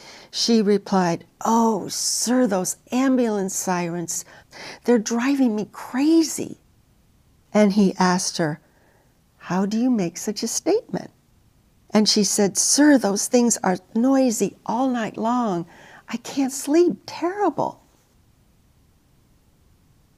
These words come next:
And then he said, "Did you ever think to stop and say a little prayer? Thank you, Lord,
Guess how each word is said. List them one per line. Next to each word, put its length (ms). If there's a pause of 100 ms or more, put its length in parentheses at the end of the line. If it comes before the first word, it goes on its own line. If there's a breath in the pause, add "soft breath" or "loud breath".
(160)
And 220
then 240
he 160
said, 520 (760)
"Did 300
you 180
ever 320
think 380
to 100
stop 500
and 160
say 220
a 80
little 240
prayer? 560 (480 soft breath)
Thank 420
you, 120
Lord, 340